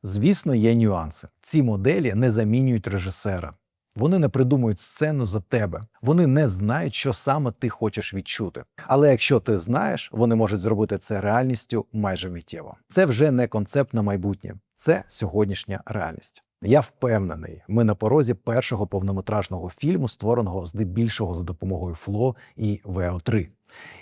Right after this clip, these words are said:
І ми побачимо вибух інді-анімації в форматах, яких ще не існує. І нову роль у студіях. Ші супервайзерів, які керують моделями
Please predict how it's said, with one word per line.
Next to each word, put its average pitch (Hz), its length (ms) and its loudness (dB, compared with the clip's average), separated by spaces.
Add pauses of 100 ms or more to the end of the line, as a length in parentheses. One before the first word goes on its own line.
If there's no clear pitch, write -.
І 127 100 4
ми 139 120 6
побачимо 113 580 2
вибух 110 420 0
інді-анімації 117 840 2
в - 80 -10
форматах, 107 760 0
яких 117 360 -2
ще 104 260 -4
не 98 100 -6
існує. - 420 -12 (140)
І 254 120 6
нову 147 320 6
роль 131 260 6
у 120 100 0
студіях. 110 720 0 (460)
Ші - 280 2
супервайзерів, 165 920 0 (120)
які 110 240 -2
керують 120 380 2
моделями 107 540 0